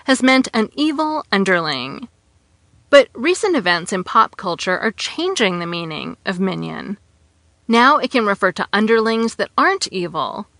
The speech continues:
or evil things that aren't underlings. The first development came with the release of the movie Despicable Me in two thousand ten. The minions of the evil genius Gru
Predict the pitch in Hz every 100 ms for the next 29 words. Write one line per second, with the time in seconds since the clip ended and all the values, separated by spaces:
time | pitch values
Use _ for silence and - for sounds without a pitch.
0 | _ _ - 254 247 254 240 226 240 220
1 | 214 208 - 180 175 170 - - - 180
2 | 165 151 127 107 196 - - _ _ _
3 | _ _ _ _ _ _ _ - 240 -
4 | 269 269 - 180 180 175 185 - - 190
5 | 208 - 208 180 165 160 - - 180 185
6 | 180 165 175 180 - - 190 190 160 170
7 | 165 156 139 - 214 - 214 - 220 170
8 | 165 180 160 - 160 135 - - _ _
9 | _ _ _ _ _ _ _ _ 226 214
10 | 240 269 233 160 156 175 160 - - 269
11 | 226 233 190 220 208 196 185 175 180 190
12 | 180 170 165